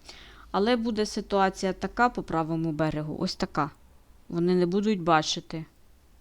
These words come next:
то, що потрібно бачити. Але по почуттям тут рицар мечови-, е, кубків, тобто все ж таки вони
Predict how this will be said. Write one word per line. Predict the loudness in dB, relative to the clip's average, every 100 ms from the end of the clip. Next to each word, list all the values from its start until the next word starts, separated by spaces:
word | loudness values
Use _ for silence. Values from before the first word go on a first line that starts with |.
| -20 -10
то, | -8
що | -6 -8
потрібно | -10 -8 -6 -4 -6
бачити. | -6 -8 -8 -10 -10 -16 -18 -20 -20 -20 -20 -20 -20 -20 -20 -20 -20 -20 -20 -20 -4
Але | 2 4 4 2
по | 0
почуттям | -4 -4 -4 -4 0 2 2
тут | -4 -8
рицар | -4 -2 -4 -4 -2
мечови-, | -2 -4 -4 -4 -4
е, | -2 -4 -2 -4 -4 -6 -8 -10 -12
кубків, | -8 -8 -6 -6 -8 -6
тобто | -6 -4 -4 -2
все | -2 -4 -6
ж | -6
таки | -6 -4
вони | -2 -2 0 -2